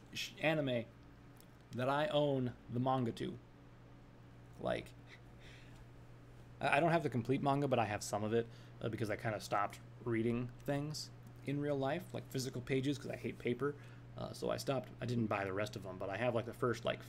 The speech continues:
five manga, I think. And, uh, I loved it.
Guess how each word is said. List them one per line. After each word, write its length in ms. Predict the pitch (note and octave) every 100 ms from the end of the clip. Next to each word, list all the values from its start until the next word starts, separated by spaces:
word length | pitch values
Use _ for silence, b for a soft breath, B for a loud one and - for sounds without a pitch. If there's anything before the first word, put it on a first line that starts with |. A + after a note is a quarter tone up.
| -
five 440 | - - C4+ E4+ - - -
manga, 360 | E4 F4+ F#4 F#4
I 60 | F4+
think. 340 | G4+ G#4 G4+ - - - - - - - - - - - - - - - -
And, 240 | B2 A2+
uh, 220 | A#2 A2+ - - - - -
I 60 | B2
loved 280 | A2+ -
it. 100 | A2